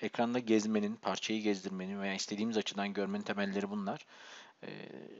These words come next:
siz de alışacaksınız istediğiniz özel görünümler oluşturmaya, istediğiniz özel açılar oluşturmaya. Ama temel olarak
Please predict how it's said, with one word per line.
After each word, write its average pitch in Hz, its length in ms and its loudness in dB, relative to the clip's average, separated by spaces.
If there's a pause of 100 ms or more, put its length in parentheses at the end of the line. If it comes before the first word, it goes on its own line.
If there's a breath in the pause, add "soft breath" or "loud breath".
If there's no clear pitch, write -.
(120)
siz 214 340 0
de 190 60 12
alışacaksınız 107 760 4
istediğiniz 107 480 -2
özel 104 240 6
görünümler 101 500 0
oluşturmaya, 185 480 -4
istediğiniz 95 380 -6
özel 95 240 -4
açılar 92 320 -4
oluşturmaya. 98 580 -6 (380 loud breath)
Ama 127 140 -2
temel 147 300 4
olarak 98 460 0